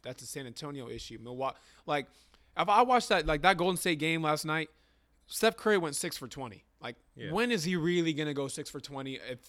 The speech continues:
Speaker 1: if the, if it really mattered? I feel like they just caught some teams sleeping, and some teams just, just lost games that they shouldn't have lost. And sometimes, like, in the N B A season, you have scheduled losses. Sometimes it's a back-to-back,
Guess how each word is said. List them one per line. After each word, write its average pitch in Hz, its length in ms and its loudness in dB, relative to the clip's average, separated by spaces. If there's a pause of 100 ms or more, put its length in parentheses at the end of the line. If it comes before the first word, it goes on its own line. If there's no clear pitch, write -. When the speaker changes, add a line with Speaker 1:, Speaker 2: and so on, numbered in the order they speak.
Speaker 1:
if 143 180 -6
the, 143 160 -4
if 139 120 -6
it 160 60 -2
really 143 340 -2
mattered? 123 340 -6
I 123 100 -4
feel 160 180 -6
like 143 180 0 (340)
they 147 80 -6
just 147 200 -4
caught 165 240 0
some 147 120 -6
teams 151 280 -4
sleeping, 156 500 -6 (240)
and 143 140 -8
some 170 180 -4
teams 160 380 -4 (280)
just, - 300 -4
just 147 180 -2
lost 147 300 0
games 156 240 -4
that 139 80 -4
they 147 80 -4
shouldn't 156 260 -4
have 151 140 -2
lost. 160 300 -2 (140)
And 143 200 -8
sometimes, 233 500 0 (240)
like, 165 240 0
in 185 100 -4
the 175 80 0
N 190 120 0
B 180 100 2
A 170 60 0
season, 165 280 -4
you 165 100 -2
have 175 180 2
scheduled 151 400 -2
losses. 131 380 -4
Sometimes 147 360 -8
it's 131 140 -10
a 139 60 -10
back-to-back, 139 640 -2